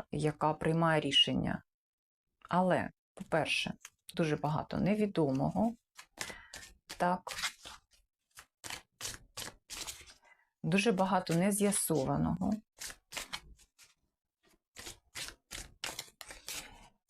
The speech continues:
І відчуття болотця такого. Хоча папеса не випадає, якщо,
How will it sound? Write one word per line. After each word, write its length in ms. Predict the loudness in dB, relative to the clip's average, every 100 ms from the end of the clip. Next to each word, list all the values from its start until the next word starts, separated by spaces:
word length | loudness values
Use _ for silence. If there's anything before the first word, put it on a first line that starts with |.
| _ _ _ _ 2
І 200 | 4 6
відчуття 800 | 4 2 -2 0 2 4 4 0
болотця 720 | 0 4 6 6 4 0 -4
такого. 640 | -2 -6 -4 -2 0 -2 -2 -8 _ _ -6
Хоча 320 | -2 2 4
папеса 540 | 4 2 2 4 4
не 120 | 4 4
випадає, 720 | 4 4 4 4 4 2 0
якщо, 600 | -2 0 0 4 4